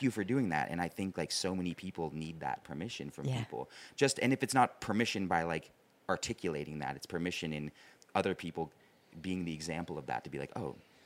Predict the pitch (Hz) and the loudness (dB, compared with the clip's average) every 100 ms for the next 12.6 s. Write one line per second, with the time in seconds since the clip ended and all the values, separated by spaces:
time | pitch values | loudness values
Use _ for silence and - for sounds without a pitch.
0 | - _ _ - - - _ - 139 151 | -20 _ _ -20 -20 -20 _ 2 4 8
1 | 127 107 117 - 107 - 87 - - - | 8 8 2 2 0 0 -4 -4 -6 -6
2 | - - 110 104 85 92 101 104 90 - | -2 0 4 2 2 0 2 0 -2 -8
3 | - 90 85 90 98 78 85 - - - | -10 -6 2 2 4 0 -4 -8 -20 -6
4 | 90 95 98 98 95 92 - - 143 117 | 4 6 6 4 0 -2 2 4 4 4
5 | 156 160 143 120 123 135 135 - 104 87 | 6 6 6 4 4 2 0 2 0 4
6 | 90 101 98 85 101 85 78 90 107 95 | 4 6 2 0 0 2 2 0 -2 -6
7 | - 87 85 85 78 76 87 - 71 80 | -4 -2 0 0 0 0 -2 -2 0 0
8 | 82 78 76 76 78 76 71 73 73 - | -2 -6 -6 -4 -4 -4 -6 -4 -6 -6
9 | 71 73 69 69 - 73 67 - - - | -6 -4 -6 -6 -6 -4 -2 0 -2 -4
10 | - 98 90 85 - 107 110 110 101 101 | 2 4 6 4 2 4 4 2 2 0
11 | - 95 - 82 82 73 78 78 - 53 | 0 -2 2 2 2 -2 -2 -2 -4 -6
12 | 55 - 170 151 143 | -6 -4 0 0 0